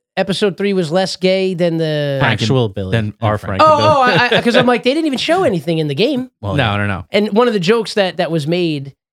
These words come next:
Speaker 1: and, you know, for, for the gamer heads out there, uh, they'll, they'll get the reference, and it's a sick joke, but, you know, they said the first time you meet, uh,
Speaker 3: Bill.
Speaker 1: Bill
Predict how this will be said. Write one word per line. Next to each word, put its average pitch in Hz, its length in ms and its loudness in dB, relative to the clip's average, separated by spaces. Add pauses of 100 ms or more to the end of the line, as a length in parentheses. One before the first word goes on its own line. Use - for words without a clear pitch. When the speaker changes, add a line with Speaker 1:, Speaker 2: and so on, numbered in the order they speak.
(140)
Speaker 1:
and, 143 280 -2
you 156 100 -2
know, 131 160 -4 (240)
for, 160 180 -6
for - 100 -10
the 139 100 -6
gamer 160 300 -2
heads 135 260 -4
out 135 160 -4
there, 131 300 -4 (380)
uh, 127 500 -4
they'll, 139 180 -6
they'll 131 160 -4
get 147 180 -6
the 123 80 -8
reference, 127 580 -8 (100)
and 135 140 -6
it's 131 160 -10
a 139 40 -6
sick 220 320 -6
joke, 196 320 -2
but, 147 220 -2 (340)
you 151 80 -6
know, 147 80 0
they 151 100 0
said 190 220 -2
the 156 60 -6
first 214 220 -4
time 196 180 0
you 190 120 0
meet, 190 340 -2 (640)
uh, 143 1120 -2
Speaker 3:
Bill. 104 200 -4 (380)
Speaker 1:
Bill 156 480 0